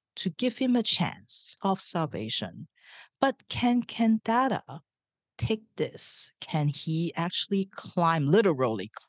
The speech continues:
climb out of hell using this spider thread? Well, that's up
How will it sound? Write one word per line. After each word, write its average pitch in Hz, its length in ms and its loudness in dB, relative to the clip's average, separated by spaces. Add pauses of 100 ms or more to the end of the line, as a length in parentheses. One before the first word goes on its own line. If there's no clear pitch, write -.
climb 160 400 -2 (100)
out 139 220 0
of 120 140 -4
hell 151 440 -2 (240)
using 139 380 -4
this 135 180 -2
spider 180 400 0
thread? - 360 -10 (440)
Well, 92 180 0
that's - 320 -2 (120)
up - 160 -8